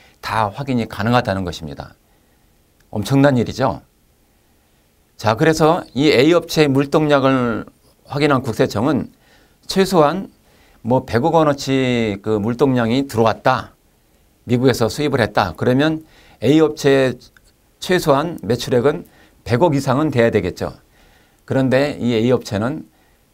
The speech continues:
매출 누락을 많이 시켜가지고 그 백억조차 안 되는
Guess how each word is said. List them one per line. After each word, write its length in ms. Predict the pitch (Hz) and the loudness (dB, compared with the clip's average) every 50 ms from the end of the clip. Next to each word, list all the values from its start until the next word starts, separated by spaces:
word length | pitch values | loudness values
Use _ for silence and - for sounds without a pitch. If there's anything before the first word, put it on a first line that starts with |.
| _ _ | _ _
매출 340 | - 98 120 120 - 135 131 | -4 -4 -4 -2 -2 -2 -2
누락을 360 | 123 120 113 113 107 107 107 | 0 2 2 2 2 0 -2
많이 220 | 90 - - 110 110 | -2 -4 -4 -4 -4
시켜가지고 680 | - - - - 92 101 95 85 92 110 143 160 - - - _ _ _ _ _ _ _ _ _ _ _ _ _ _ _ _ _ | -6 -8 -8 -6 -4 -4 -4 -4 -4 -6 -6 -6 -8 -10 -14 _ _ _ _ _ _ _ _ _ _ _ _ _ _ _ _ _
그 460 | - - 98 92 87 82 80 - - - - _ _ _ _ _ _ _ _ _ _ _ _ _ _ _ | -8 -6 -6 -6 -6 -8 -10 -12 -14 -18 -20 _ _ _ _ _ _ _ _ _ _ _ _ _ _ _
백억조차 800 | - 131 120 151 123 113 - _ _ _ - 127 120 - - 117 | -4 0 0 0 -2 -2 -8 _ _ _ -8 -6 -6 -4 -4 -2
안 180 | 92 98 117 110 | 0 0 0 0
되는 380 | 117 104 98 123 - 160 - | 0 0 0 -2 -4 -6 -10